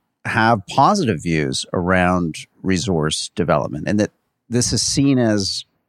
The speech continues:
a strategy of empowerment, of economic empowerment, that, as you say,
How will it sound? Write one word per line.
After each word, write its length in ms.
a 40
strategy 840
of 640
empowerment, 880
of 80
economic 640
empowerment, 500
that, 120
as 140
you 120
say, 680